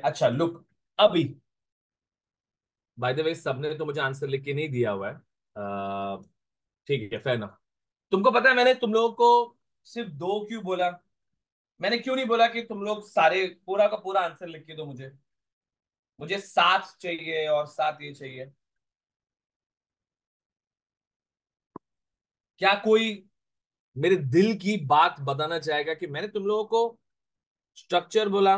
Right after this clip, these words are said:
ओके, गुड। अनुष्का, what else do you think I was hoping to see? Anything else?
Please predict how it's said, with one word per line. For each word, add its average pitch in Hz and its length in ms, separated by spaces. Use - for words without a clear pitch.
ओके, 165 340
गुड। 175 340
अनुष्का, 165 440
what 262 140
else 277 180
do 254 100
you 240 160
think 220 160
I 190 160
was 196 200
hoping 175 360
to 202 120
see? 190 200
Anything 208 360
else? 123 220